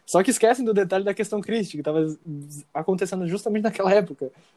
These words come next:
Ou seja, de um lado o Brasil tava, tava metendo o pau na Inglaterra quase, e aí que tá o filho das putas me diz que o Brasil entrou na porra do Paraguai por causa da Inglaterra. Aí você vai falar, meu, esses caras,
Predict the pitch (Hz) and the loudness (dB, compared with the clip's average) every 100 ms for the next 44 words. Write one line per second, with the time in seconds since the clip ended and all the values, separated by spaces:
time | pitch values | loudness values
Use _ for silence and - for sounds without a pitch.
0 | - 165 175 170 139 135 180 208 202 214 | -2 0 4 4 4 2 4 6 6 6
1 | 202 196 180 185 185 185 170 160 160 156 | 2 2 2 0 0 0 -2 -6 -10 -4
2 | 165 170 175 - 226 247 220 208 196 180 | -2 -2 -4 2 2 2 -2 -2 -2 -6
3 | 170 180 175 165 160 156 190 269 _ _ | -6 -6 -8 -4 -4 -2 -4 -8 _ _
4 | _ _ _ _ 277 294 294 254 285 277 | _ _ _ _ -4 -4 -2 2 2 2
5 | 285 269 254 285 285 254 208 277 277 - | -8 -8 -10 -10 -8 -8 -6 -6 -6 -6
6 | 269 302 254 277 269 233 226 294 - 226 | -4 -4 -4 -6 -4 -2 -2 -4 -6 -6
7 | 247 202 262 302 269 - 254 240 208 226 | -6 -6 -6 -6 -8 -10 -6 -6 -2 0
8 | 196 180 190 302 - _ _ _ _ - | 0 0 0 -2 -4 _ _ _ _ -2
9 | 359 269 247 233 208 190 160 143 135 139 | 0 4 2 2 -2 0 -2 -4 -8 -10
10 | 143 _ 269 277 294 294 269 262 311 180 | -12 _ -6 -2 -2 0 -2 2 2 2
11 | 131 _ _ _ _ _ - 302 - - | -2 _ _ _ _ _ -4 -4 -4 -4
12 | 294 285 | 0 0